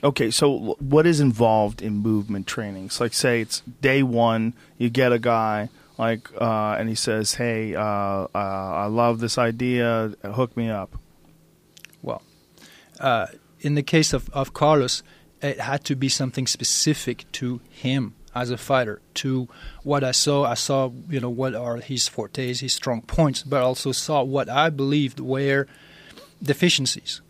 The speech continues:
Speaker 1: Mm-hmm.
Speaker 2: Uh, and that may seem presumptuous, but when I talked to him about it, what I saw that could be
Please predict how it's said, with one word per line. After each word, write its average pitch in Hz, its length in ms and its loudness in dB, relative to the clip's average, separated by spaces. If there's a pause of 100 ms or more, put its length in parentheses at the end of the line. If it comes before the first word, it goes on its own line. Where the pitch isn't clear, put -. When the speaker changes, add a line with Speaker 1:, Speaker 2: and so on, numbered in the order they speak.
Speaker 1:
Mm-hmm. 120 280 2
Speaker 2:
Uh, 123 360 0 (380)
and 143 240 -2
that 139 140 6
may 143 220 2
seem 135 360 2
presumptuous, 139 640 2
but 143 160 -6
when 156 180 4
I 135 100 4 (260)
talked 202 300 4
to 170 100 6
him 147 160 4
about 131 260 4
it, 147 100 2
what 139 160 0
I 117 120 2
saw 185 460 4 (500)
that 143 360 2
could 135 220 0
be 139 320 0